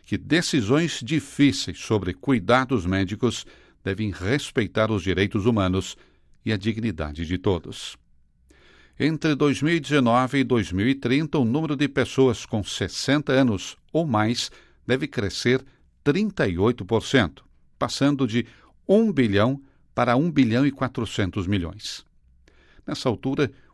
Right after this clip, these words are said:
o número de idosos irá superar o número de jovens em todo o mundo. Esse aumento será maior e mais rápido nos países em desenvolvimento. Por tudo isso,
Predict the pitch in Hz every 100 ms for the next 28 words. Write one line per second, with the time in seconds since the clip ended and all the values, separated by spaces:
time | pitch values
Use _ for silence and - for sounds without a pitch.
0 | - 80 82 131 151 143 151 123 123 131
1 | 143 127 117 123 - 180 170 139 127 143
2 | 139 139 151 151 151 117 127 135 143 139
3 | - - 151 147 - 90 82 104 92 78
4 | - _ - _ _ _ - - _ -
5 | 214 - 76 78 113 110 110 - 123 120
6 | 147 131 104 107 - - - 95 80 78
7 | 95 135 - 107 113 - 123 135 - -
8 | 143 - 127 101 98 107 95 92 76 80
9 | - 85 82 92 117 101 73 - _ _
10 | _ _ _ _ - 180 - 165 147 180
11 | -